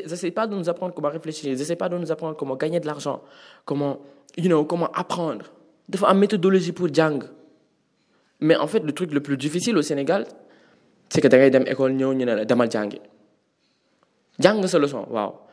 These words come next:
Def nga calcul yi ñu wax, waaw. Ñu lay jox ay exercice rek. Mu defee exercice mu baaxee, ñu jox la bu gën a metti. Bu defee beneen exercice, ñu jox la bu gën a metti. Boy, jàng dafa am yoon. Amul benn yoon.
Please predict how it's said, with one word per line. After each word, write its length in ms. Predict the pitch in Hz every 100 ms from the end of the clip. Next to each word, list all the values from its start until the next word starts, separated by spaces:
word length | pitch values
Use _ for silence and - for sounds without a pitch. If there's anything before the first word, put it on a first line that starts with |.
| -
Def 140 | 170
nga 120 | 185 175
calcul 300 | 170 160 135
yi 60 |
ñu 120 | 127
wax, 140 | 113 110
waaw. 280 | 113 95 -
Ñu 120 | 131
lay 100 | 135
jox 120 | 131 143
ay 100 | 127
exercice 420 | 127 123 123 -
rek. 140 | 113 - - -
Mu 80 | 143
defee 200 | 147 143
exercice 260 | 135 135 127
mu 120 | 123
baaxee, 420 | 113 110 131 117
ñu 120 | 127
jox 140 | 120 127
la 60 |
bu 120 | 113 117
gën 140 | 120
a 20 |
metti. 300 | 107 104 - - -
Bu 60 | 135
defee 160 | 131
beneen 280 | 117 127 123
exercice, 220 | 123 123 117
ñu 80 | 127
jox 100 | 131
la 80 | 113
bu 80 |
gën 120 | 120 110
a 40 |
metti. 240 | 110 110 - - - -
Boy, 200 | 190 - - - - _ _ _ _ - -
jàng 180 | 151 175
dafa 160 | 143 160
am 120 | 135
yoon. 220 | 110 123 - - _ _ _ _ -
Amul 160 | 160
benn 200 | 131 131
yoon. 160 | 113